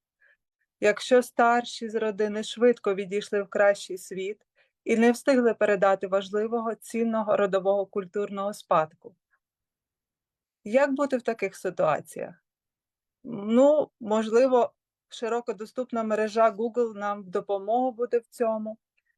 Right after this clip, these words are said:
але викликати безпосередній трепетний інтерес до культури, запалити цей вогник, е, я вважаю, можна, е, завдяки цим етнографічним фестивалям,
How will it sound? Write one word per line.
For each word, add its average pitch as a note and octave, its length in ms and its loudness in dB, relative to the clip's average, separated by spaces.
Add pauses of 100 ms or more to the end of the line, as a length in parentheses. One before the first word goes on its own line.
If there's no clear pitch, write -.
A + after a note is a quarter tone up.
(280)
але G#3 420 2
викликати G#3 800 -8
безпосередній G#3+ 1000 0
трепетний F#3+ 680 -2
інтерес G3+ 680 2
до A3+ 160 0
культури, A3+ 680 0
запалити G3 600 2
цей F#3 260 -4
вогник, G#3+ 600 -4 (840)
е, G3 280 -2 (420)
я G#3+ 180 4
вважаю, G#3 440 2
можна, G#3+ 600 -2 (600)
е, F3+ 300 -2 (920)
завдяки G3+ 680 2
цим A3 320 -2
етнографічним G#3+ 840 -6
фестивалям, G#3+ 680 4